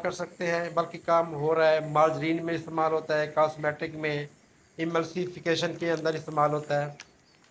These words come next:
यही cotton ऑयल rubber में, plastic में, pharmaceutical में इस्तेमाल होता है। पाकिस्तान में cotton की पैदावार एक एकड़ में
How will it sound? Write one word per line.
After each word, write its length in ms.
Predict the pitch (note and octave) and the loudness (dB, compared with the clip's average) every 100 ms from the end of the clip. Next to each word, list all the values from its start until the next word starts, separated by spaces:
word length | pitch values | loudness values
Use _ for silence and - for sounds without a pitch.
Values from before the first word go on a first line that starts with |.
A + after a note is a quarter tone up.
| _ _ _ _ | _ _ _ _
यही 260 | C3+ E3 G3 | -4 0 2
cotton 400 | G3 F3+ F#3 F#3 | 4 4 4 4
ऑयल 360 | F3 F3+ F3+ F3+ - _ _ _ _ _ - | 6 6 4 2 -6 _ _ _ _ _ -6
rubber 360 | C#3+ E3+ F#3+ F#3 | 0 4 4 4
में, 360 | F#3 F3+ F3 E3+ - _ - _ - _ E3 | 2 0 -2 -8 -18 _ -20 _ -20 _ 4
plastic 420 | E3 F3 F#3+ - | 4 2 -6 -6
में, 260 | F3+ F3 E3+ - | -6 -6 -10 -4
pharmaceutical 720 | F3 F3+ F3+ - F#3 F#3 F3 | 0 2 0 -4 -6 -4 -2
में 300 | E3 E3+ E3+ | 0 -2 -2
इस्तेमाल 440 | E3 - D#3 C#3 C#3 | -8 -6 0 2 2
होता 240 | C3+ C3 | 0 -2
है। 200 | B2+ C3 - _ _ - - - _ - | -2 -8 -16 _ _ -18 -18 -20 _ 0
पाकिस्तान 480 | E3+ F#3 F#3+ F3 | 2 0 2 2
में 180 | F3 E3+ | 2 0
cotton 320 | - D3+ E3+ D3+ | 0 0 -2 -4
की 100 | D#3+ | -4
पैदावार 640 | D#3 D#3 D#3 D3+ D3+ C#3+ - _ _ - - - - _ _ - _ _ - | 2 4 6 6 4 2 -8 _ _ -20 -20 -20 -20 _ _ -20 _ _ 0
एक 220 | F3+ F3+ | 2 2
एकड़ 260 | F3+ E3+ D#3 | 2 0 2
में 360 | D#3+ D#3+ D#3+ | 0 0 -4